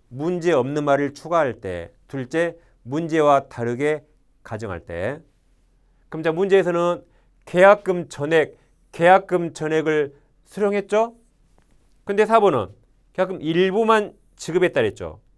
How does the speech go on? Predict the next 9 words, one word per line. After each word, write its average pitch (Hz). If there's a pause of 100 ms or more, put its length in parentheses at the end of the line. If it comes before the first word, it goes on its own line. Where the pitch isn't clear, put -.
(540)
그러니까 185
사 208
번은 180
만약은, 156 (340)
사 180
번 180
만약은 165 (420)
문제와 190 (220)
다르게 165